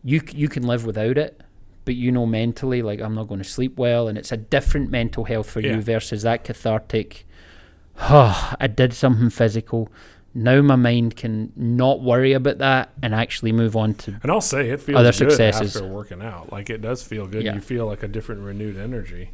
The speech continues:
Speaker 1: Mm-hmm.
Speaker 2: But, yeah, it's certainly, uh, I wouldn't say working out is like, "Oh my gosh, I just love working out. It's my favorite." I'd much
Speaker 1: Mm-hmm.
Speaker 2: rather go wine tasting.
Speaker 1: Yeah. Okay, so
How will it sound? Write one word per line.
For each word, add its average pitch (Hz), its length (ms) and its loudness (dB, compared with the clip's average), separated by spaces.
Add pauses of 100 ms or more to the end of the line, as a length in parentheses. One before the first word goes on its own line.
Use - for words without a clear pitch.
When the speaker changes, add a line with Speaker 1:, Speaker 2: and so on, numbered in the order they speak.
(180)
Speaker 1:
Mm-hmm. 123 260 -6 (200)
Speaker 2:
But, 90 280 -16 (500)
yeah, 98 160 -12
it's 95 100 -16
certainly, 101 680 -6 (240)
uh, 95 320 -12
I - 520 -10
wouldn't 113 200 -4
say 95 100 -10
working 92 240 -12
out 87 160 -14
is 87 100 -16
like, 85 200 -16
"Oh 95 40 -16
my 85 140 -16
gosh, 92 240 -12
I 98 80 -12
just 101 260 -14
love 101 460 -8
working 90 300 -10
out. 92 100 -8
It's 92 160 -10
my 82 140 -14
favorite." 110 560 -10 (180)
I'd 98 140 -8
much 123 140 -4
Speaker 1:
Mm-hmm. 120 80 -4
Speaker 2:
rather 85 140 -8
go - 120 -14
wine 85 220 -14
tasting. 92 440 -16 (420)
Speaker 1:
Yeah. 113 260 -8 (960)
Okay, 120 300 2
so 107 380 0